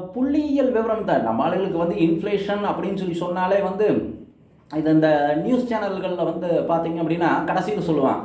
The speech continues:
அஹ், என்ன சொல்லுவான்னா, எல்லா நியூஸையும் படிச்சு முடி-, எல்லா நியூஸையும் வாசிச்சிருவான். வாசிச்சுட்டு கடைசியில வந்து பார்த்தீங்கன்னா, இந்த, அஹ், பங்குச்சந்தை வந்து இப்படி போயிருக்குது, அப்படி போயிருக்குது, அப்படின்னு சொல்லி ஏறி இருக்குது, இறங்கி இருக்குது அப்படின்னு சொல்லி சொல்லிட்டு,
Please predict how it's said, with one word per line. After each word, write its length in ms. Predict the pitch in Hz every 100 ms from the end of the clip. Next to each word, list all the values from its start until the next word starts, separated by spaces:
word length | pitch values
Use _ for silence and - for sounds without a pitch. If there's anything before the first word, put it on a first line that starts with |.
| - - - - - - -
அஹ், 200 | 175 170
என்ன 160 | 190
சொல்லுவான்னா, 680 | 202 190 196 190 208 156 -
எல்லா 480 | 175 185 214 208 202
நியூஸையும் 280 | 202 208 202
படிச்சு 240 | 180 175
முடி-, 280 | 180 180 190
எல்லா 200 | 185 196
நியூஸையும் 380 | 190 196 196 170
வாசிச்சிருவான். 440 | 180 175 139 139
வாசிச்சுட்டு 340 | 175 180 190 196
கடைசியில 360 | 165 165 190
வந்து 180 | 180 170
பார்த்தீங்கன்னா, 600 | 175 165 180 175 160 156
இந்த, 380 | 160 165 165 151
அஹ், 400 | 151 151 143 143
பங்குச்சந்தை 440 | 175 175 185 175
வந்து 220 | 170 165 160
இப்படி 100 | 160
போயிருக்குது, 360 | 170 175 165
அப்படி 240 | 170 165 160
போயிருக்குது, 440 | 165 170 - 160
அப்படின்னு 220 | 147 - 170
சொல்லி 240 | 165 165
ஏறி 180 | 175 165
இருக்குது, 220 | 156 -
இறங்கி 360 | 175 165 160 165
இருக்குது 260 | - 147
அப்படின்னு 240 | 160 - 165
சொல்லி 160 | 160
சொல்லிட்டு, 560 | 165 170 160 147 170 -